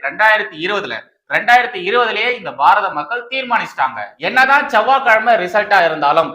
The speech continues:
ஃபைனல் ரிசல்ட் செவ்வாய்க்கிழமை இருந்தாலும், அந்த எக்ஸிட் போல் ரிசல்ட் பாக்குற சுகமே தனிதான். தேர்தலுக்கு முந்தைய கருத்து கணிப்புகளாகட்டும் சரி, தேர்தலுக்கு பிந்தைய கருத்து கணிப்புகளாகட்டும் சரி, எல்லாத்துலயுமே பாஜக தான் வின் பண்ண போறாங்க அப்படிங்கிற மாதிரி சொல்லிட்டு வராங்க.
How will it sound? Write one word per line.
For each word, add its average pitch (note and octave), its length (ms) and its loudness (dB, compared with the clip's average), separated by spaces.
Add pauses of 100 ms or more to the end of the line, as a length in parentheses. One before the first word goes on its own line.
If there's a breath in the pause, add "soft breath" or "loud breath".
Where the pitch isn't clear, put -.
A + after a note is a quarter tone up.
ஃபைனல் G3+ 420 0
ரிசல்ட் F#3 260 -10 (140)
செவ்வாய்க்கிழமை D#3+ 500 0 (140)
இருந்தாலும், D#3+ 480 -2 (220)
அந்த G3 120 -2 (160)
எக்ஸிட் B3 380 -6
போல் B3+ 260 0
ரிசல்ட் A3+ 360 -8
பாக்குற F3+ 240 0 (100)
சுகமே F3+ 320 -2 (260)
தனிதான். D#3 460 0 (260)
தேர்தலுக்கு C4 480 0 (120)
முந்தைய C4 360 -2
கருத்து A#3 260 -4
கணிப்புகளாகட்டும் G3 760 -2
சரி, G3 140 -4 (140)
தேர்தலுக்கு G#3 400 -8 (100)
பிந்தைய A3+ 360 -8
கருத்து F#3 240 -6
கணிப்புகளாகட்டும் D#3 680 -4
சரி, D3+ 160 -12 (360)
எல்லாத்துலயுமே A3+ 520 0 (180)
பாஜக F3+ 440 4
தான் F3+ 140 2
வின் E3 180 -14
பண்ண D#3+ 240 -2
போறாங்க C3+ 300 -2 (260)
அப்படிங்கிற B2 420 -10
மாதிரி G3+ 180 -8
சொல்லிட்டு G3+ 260 -4
வராங்க. B2 260 -2